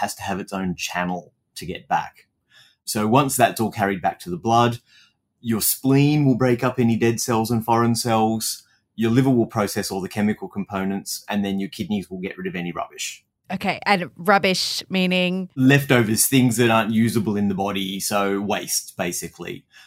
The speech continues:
Speaker 1: So the lymphatic system, it gets rid of all your rubbish, but it also picks up things like unused proteins because we can't store those in the body. They constantly have to get recycled. And so it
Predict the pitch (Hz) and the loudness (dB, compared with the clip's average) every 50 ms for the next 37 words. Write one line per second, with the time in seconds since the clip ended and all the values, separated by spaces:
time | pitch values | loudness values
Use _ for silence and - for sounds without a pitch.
0 | _ - - 104 104 104 101 101 101 101 104 98 104 98 120 117 120 123 113 143 | _ -8 -4 -2 0 0 0 0 0 -2 -2 -2 -2 0 2 2 4 4 6 6
1 | 139 143 151 151 - 139 131 - - 120 113 107 107 110 107 113 120 117 120 127 | 4 4 4 2 0 0 0 0 2 2 2 4 4 2 2 0 0 0 0 -2
2 | - - 127 113 101 110 107 104 101 107 104 95 107 107 104 95 104 - - - | 0 0 -2 0 0 0 0 0 -2 -2 -2 0 2 2 2 2 -2 -4 -2 0
3 | 120 120 117 120 131 131 147 165 165 - 214 202 - - 190 - - - 156 - | 2 2 2 2 4 4 4 2 2 0 -2 -2 0 -2 -4 -2 -2 -2 -2 -4
4 | - _ _ _ _ - - 135 127 123 113 120 113 - - 113 110 107 107 107 | -4 _ _ _ _ -6 -2 0 0 0 2 0 -2 -2 0 0 2 2 2 2
5 | 95 - - - - 104 101 98 - 92 82 78 76 73 - - - - _ _ | 0 -4 -6 -4 -2 -2 -2 -2 -4 -6 -6 -8 -10 -12 -12 -12 -12 -14 _ _
6 | _ _ _ _ _ _ - 120 - 117 95 101 131 135 135 131 117 113 - - | _ _ _ _ _ _ -4 -2 -2 0 2 4 4 4 4 2 2 2 2 -2
7 | - - 120 113 110 104 107 107 107 87 104 101 98 87 90 98 95 98 98 98 | -2 0 2 2 2 2 2 0 0 -2 -4 -4 -4 -4 -4 -6 -6 -6 -6 -6
8 | 107 117 - - - 139 147 143 - - 127 113 107 101 110 110 - - 98 113 | -8 -8 -8 -2 2 2 2 2 2 0 -2 0 2 2 2 2 2 -2 -4 -4
9 | - 104 107 110 98 90 - 104 95 104 104 - - 90 - - 110 - _ _ | -4 -2 -4 -4 -4 -2 0 2 2 2 2 0 -4 -10 -10 -12 -14 -18 _ _
10 | _ _ _ _ _ _ _ - 113 113 107 - - 104 104 110 - 127 131 135 | _ _ _ _ _ _ _ -4 -2 -2 0 0 0 0 0 0 0 0 -2 -2